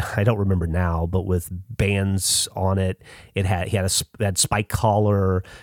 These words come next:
He was wearing combat boots and bondage pants, and I just remember thinking, "Who is this, and what is he doing?"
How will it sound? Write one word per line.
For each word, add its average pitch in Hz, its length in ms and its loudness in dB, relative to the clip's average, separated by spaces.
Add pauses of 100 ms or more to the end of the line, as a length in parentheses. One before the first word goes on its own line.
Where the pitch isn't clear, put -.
(140)
He - 80 0
was 117 120 2
wearing 82 200 -2
combat 151 440 2
boots 131 380 0 (420)
and 92 960 0 (280)
bondage 135 480 2
pants, 104 840 -2 (300)
and 85 920 -8 (640)
I 104 160 0
just 123 440 2
remember 107 300 4
thinking, 90 560 -2 (960)
"Who 143 640 2
is 101 420 0
this, 90 380 -4
and 82 300 -6
what 95 260 0
is 78 160 -6
he 90 240 -6
doing?" 82 480 -8